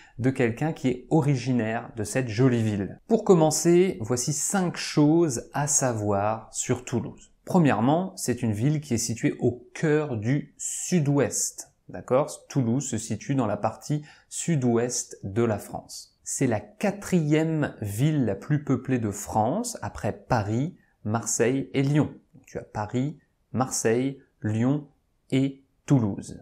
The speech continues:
Il y a un patrimoine très riche à Toulouse, puisque deux sites sont, euh, classés au patrimoine mondial de l'unesco. On a le canal du Midi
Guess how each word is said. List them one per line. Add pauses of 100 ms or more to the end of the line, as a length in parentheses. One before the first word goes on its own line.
(120)
Il
y
a
un
patrimoine
très
riche
à
Toulouse,
puisque
deux
sites (360)
sont, (100)
euh,
classés
au
patrimoine
mondial
de
l'unesco. (160)
On
a
le
canal
du
Midi